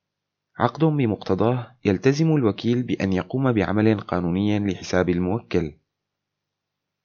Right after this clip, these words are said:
لهذا يقترب هذا العقد من عقد العمل، لأن موضوع العقد الأخير هو العمل أيضا، فالوكالة من العقود الواردة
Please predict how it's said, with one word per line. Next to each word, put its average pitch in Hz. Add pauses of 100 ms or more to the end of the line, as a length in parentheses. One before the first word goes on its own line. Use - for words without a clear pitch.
لهذا 131
يقترب 117
هذا 101
العقد 92
من 95
عقد 107
العمل، 87 (240)
لأن 131
موضوع 110
العقد 98
الأخير 113
هو 113
العمل 92
أيضا، 87 (680)
فالوكالة 120
من 113
العقود 92
الواردة 95